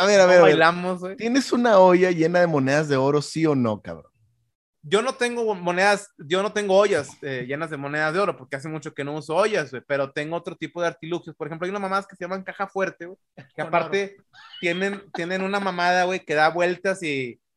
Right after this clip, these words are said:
Speaker 2: y vaya, y ahí tengo regularmente el dinero que
Speaker 3: Oye,
Speaker 2: gano de,
Speaker 3: y
Speaker 2: bueno, no voy a decir cómo, pero, este,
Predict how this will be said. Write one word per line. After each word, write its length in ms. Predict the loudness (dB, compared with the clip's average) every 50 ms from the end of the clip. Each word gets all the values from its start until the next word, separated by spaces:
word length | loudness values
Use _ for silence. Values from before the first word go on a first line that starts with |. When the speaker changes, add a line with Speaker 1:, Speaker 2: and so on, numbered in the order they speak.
| _ _
Speaker 2:
y 100 | -6 -2
vaya, 400 | 0 0 0 0 0 -2 -4 -6 _ _
y 100 | -4 -2
ahí 200 | -2 0 0 -2
tengo 240 | -2 -2 -4 -4 -2
regularmente 640 | -4 -2 -2 0 0 0 0 -2 -4 -8 -6 -8 -6
el 60 | -6
dinero 280 | -6 -6 -4 -4 -4 -4
que 60 | -6
Speaker 3:
Oye, 80 | -4 -4
Speaker 2:
gano 320 | -4 -4 -4 -6 -10 _ _ _ _
de, 120 | -6 -6
Speaker 3:
y 40 | -2
Speaker 2:
bueno, 280 | 0 0 0 0 -2 -8
no 120 | -8 -8
voy 80 | -8 -8
a 20 |
decir 140 | -10 -12 -12
cómo, 240 | -10 -10 -10 -8 -8
pero, 340 | -8 -8 -6 -8 -10 -12
este, 460 | -14 -16 -18 -18 _ -12 -12 -12 -14